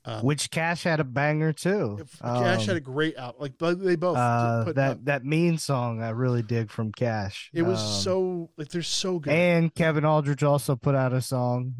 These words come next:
Speaker 2: uh, so check that one out too.
Speaker 1: I'm telling you, there are some
Speaker 2: Um,
Speaker 1: very talented, you know, folks on the Jabroni U,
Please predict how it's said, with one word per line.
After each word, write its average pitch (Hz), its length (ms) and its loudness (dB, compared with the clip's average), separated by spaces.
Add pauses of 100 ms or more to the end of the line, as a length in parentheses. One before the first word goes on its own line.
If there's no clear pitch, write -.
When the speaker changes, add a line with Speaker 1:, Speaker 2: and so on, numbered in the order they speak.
Speaker 2:
uh, 113 280 0
so 113 160 -8
check 120 260 -4
that 117 200 0
one 117 120 -4
out 113 200 -6
too. 113 280 -4
Speaker 1:
I'm 104 80 -8
telling 180 220 -4
you, 135 120 -2
there 139 340 0
are 170 60 0
some - 200 0
Speaker 2:
Um, 147 280 0 (340)
Speaker 1:
very 160 280 0
talented, 156 640 0 (220)
you 156 100 -8
know, 147 60 -2
folks 151 360 -2
on 143 260 -2
the 143 80 0
Jabroni 147 540 0
U, 143 400 0